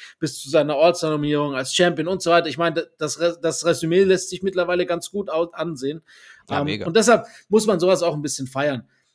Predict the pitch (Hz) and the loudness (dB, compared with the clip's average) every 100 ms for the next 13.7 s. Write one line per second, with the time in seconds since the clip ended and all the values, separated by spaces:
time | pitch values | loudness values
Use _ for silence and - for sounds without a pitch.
0 | _ - 131 127 127 123 - _ _ _ | _ -8 -4 -2 -2 -4 -12 _ _ _
1 | 147 143 _ 165 151 139 185 190 147 165 | -10 -10 _ -8 -6 4 6 6 4 2
2 | 165 165 170 170 180 - - 135 165 175 | 0 0 -2 -2 -4 -6 -12 -6 -4 -2
3 | 156 - 139 135 180 143 151 151 147 151 | -4 -6 -8 -4 -4 -4 -4 -4 -4 -6
4 | 131 131 127 151 165 - 139 139 143 127 | -4 -2 -2 -4 -8 -10 -8 -8 -10 -12
5 | 127 143 139 - 139 135 131 123 135 131 | -12 -12 -12 -12 -10 -6 -6 -8 -12 -14
6 | _ 143 123 113 101 _ _ 113 - 135 | _ -12 -12 -12 _ _ _ -20 -14 -12
7 | 131 131 139 131 123 117 120 120 120 117 | -12 -10 -12 -12 -12 -12 -8 -8 -8 -12
8 | - 139 - 147 135 - 135 143 135 143 | -12 -10 -8 -6 -8 -6 -4 -4 -4 -6
9 | 139 - 170 - - 131 135 131 131 123 | -6 -4 -4 -4 -12 -8 -6 -6 -8 -10
10 | 127 120 143 143 139 151 147 131 135 135 | -12 -8 -6 -8 -6 -8 -6 -6 -6 -4
11 | 123 117 113 120 - 104 _ _ _ _ | -6 -6 -10 -10 -12 -20 _ _ _ _
12 | _ 127 123 127 131 - _ _ _ _ | _ -10 -4 0 0 -2 _ _ _ _
13 | - 113 - 104 101 104 101 | -8 -8 -8 -10 -10 -10 -14